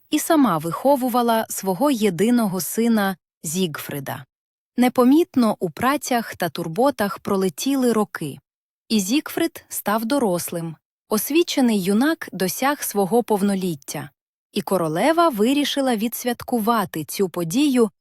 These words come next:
з небаченою досі пишністю. На бал були запрошені найкрасивіші та найродовитіші дівчата, серед яких вона хотіла знайти наречену для свого сина. Наближався урочистий день.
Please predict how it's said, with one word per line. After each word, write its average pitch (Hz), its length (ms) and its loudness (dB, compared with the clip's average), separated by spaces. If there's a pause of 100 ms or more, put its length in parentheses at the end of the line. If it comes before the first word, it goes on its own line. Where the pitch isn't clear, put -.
(220)
з 202 120 -2
небаченою 208 1000 2
досі 226 520 0
пишністю. 160 840 -6 (380)
На 196 140 2
бал 302 300 4
були 220 340 2
запрошені 233 720 0
найкрасивіші 214 1300 -2
та 180 160 -4
найродовитіші 269 1160 0
дівчата, 170 800 -6 (380)
серед 202 320 0
яких 196 440 -2
вона 214 220 2
хотіла 254 480 0
знайти 202 420 -2
наречену 226 840 -2 (300)
для 175 160 -4
свого 170 440 -4
сина. 139 540 -8 (460)
Наближався 208 840 0
урочистий 196 720 -2
день. 143 400 -8